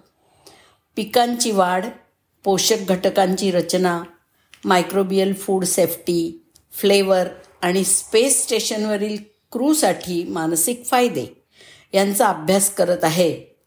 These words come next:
असं नासानी एप्रिलच्या एका प्रसिद्धी पत्रकामध्ये सांगितलं होतं. आणि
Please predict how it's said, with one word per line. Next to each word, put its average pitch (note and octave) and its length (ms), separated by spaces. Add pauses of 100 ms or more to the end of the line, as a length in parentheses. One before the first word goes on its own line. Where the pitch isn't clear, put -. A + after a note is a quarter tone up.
(440)
असं G#3+ 260
नासानी G3 640 (220)
एप्रिलच्या G#3 640
एका F#3+ 300
प्रसिद्धी F3 520
पत्रकामध्ये D#3+ 720
सांगितलं C#3+ 520
होतं. C3 260 (1200)
आणि A3 240